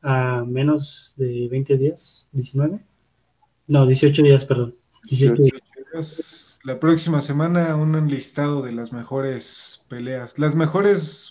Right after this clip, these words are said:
Speaker 2: veinte, vamos a hacer primero las, vamos a recordar, de los mejores veinte momentos, vamos a recordar del veinte al once, ¿no?
Speaker 1: Sí.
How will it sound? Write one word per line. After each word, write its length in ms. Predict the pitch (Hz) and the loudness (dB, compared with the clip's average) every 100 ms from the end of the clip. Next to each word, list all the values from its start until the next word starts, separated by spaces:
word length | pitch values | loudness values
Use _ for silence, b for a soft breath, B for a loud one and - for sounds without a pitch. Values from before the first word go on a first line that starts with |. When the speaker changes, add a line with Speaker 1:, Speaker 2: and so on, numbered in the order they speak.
| 131 | 0
Speaker 2:
veinte, 640 | 175 220 226 262 262 - - | 2 4 2 -2 -4 -8 -8
vamos 260 | 151 160 | -4 -4
a 40 | - | -6
hacer 200 | - 151 | -6 -6
primero 380 | 147 143 165 160 | -4 -2 -2 -2
las, 720 | 127 - - - - - - | -4 -8 -18 -20 -20 -20 -14
vamos 260 | 139 143 147 | -8 -4 -4
a 60 | 131 | -6
recordar, 440 | 120 123 131 147 147 - - B B B B B B B - | -8 -6 -2 -2 -4 -14 -18 B B B B B B B -2
de 60 | 147 | 2
los 160 | 151 | 2
mejores 360 | 170 180 220 202 | 2 4 4 4
veinte 280 | 214 214 185 | 0 0 0
momentos, 520 | 156 190 214 247 208 | 2 0 -4 -6 -4
vamos 280 | 196 185 156 | -4 -4 -6
a 20 | |
recordar 560 | 139 135 143 185 175 - | -6 -8 -4 -6 -6 -16
del 520 | 123 120 117 113 113 113 _ _ _ _ _ _ | -18 -12 -10 -10 -12 -18 _ _ _ _ _ _
veinte 480 | 143 185 208 220 214 | -4 -4 -4 -4 -4
al 260 | 120 117 117 _ _ _ _ - | -4 -8 -12 _ _ _ _ -10
once, 340 | 135 135 117 | -8 -8 -8
¿no? 260 | 139 202 - _ _ _ _ _ _ _ - | -8 -10 -14 _ _ _ _ _ _ _ 4
Speaker 1:
Sí. 300 | 160 - | 4 4